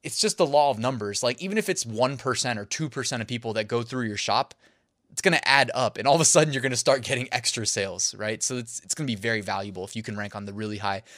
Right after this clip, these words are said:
I mean, obviously we all know, if you can rank on the high value keywords, you're gonna make more money, but just saying. So you can check out the, the keywords as well by just scrolling down. So they've also got, you know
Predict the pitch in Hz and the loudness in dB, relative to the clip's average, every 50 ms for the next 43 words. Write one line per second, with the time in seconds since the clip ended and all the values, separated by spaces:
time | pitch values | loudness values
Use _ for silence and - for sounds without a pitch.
0 | - - - 131 127 110 - - _ _ _ _ - 131 143 139 135 - - 151 | -18 -8 -4 -4 -4 -4 -6 -10 _ _ _ _ 2 2 4 4 2 2 2 2
1 | 135 127 127 123 117 117 117 113 92 - - - - 151 - 156 147 151 156 151 | 2 4 4 6 6 6 4 0 -2 -4 -6 -6 -4 -2 0 2 4 4 4 4
2 | 156 147 131 123 113 131 131 113 123 117 113 110 107 - - 123 104 104 104 95 | 4 2 2 2 2 2 4 4 4 2 2 2 0 -2 -2 -2 -2 -2 -4 -4
3 | - - 110 113 139 131 117 117 110 113 110 104 101 104 98 95 95 110 110 107 | -6 -8 -6 -4 -2 -2 -2 -2 -2 -4 -4 -4 -4 -6 -10 -12 -8 -6 -6 -6
4 | 95 - _ _ _ _ - - - _ _ - - 135 - - 123 98 92 110 | -6 -6 _ _ _ _ -20 -20 -20 _ _ -2 2 4 4 4 4 2 -2 -6
5 | 117 _ _ _ _ _ _ _ - - 151 160 - 196 165 - 185 165 175 170 | -12 _ _ _ _ _ _ _ -6 -4 -2 -2 0 -2 0 0 2 2 2 2
6 | 165 - 147 127 110 98 107 120 113 - - 156 135 131 127 110 113 110 98 107 | 2 4 4 2 2 2 -2 -8 -10 -6 -6 -4 -4 -2 -4 -4 -4 -8 -4 0
7 | 117 113 104 101 95 104 101 98 107 107 - - - 113 107 104 101 98 101 95 | 2 2 2 2 0 -2 -2 -2 -2 -4 -4 -2 0 0 -2 -2 -4 -6 -8 -8
8 | 92 98 - - - 123 131 139 135 139 147 143 - - 135 120 131 123 123 117 | -8 -8 -4 -4 -2 0 0 0 0 2 0 0 0 -2 -4 -2 0 0 0 -2
9 | 107 127 110 101 92 | -4 -6 -10 -10 -12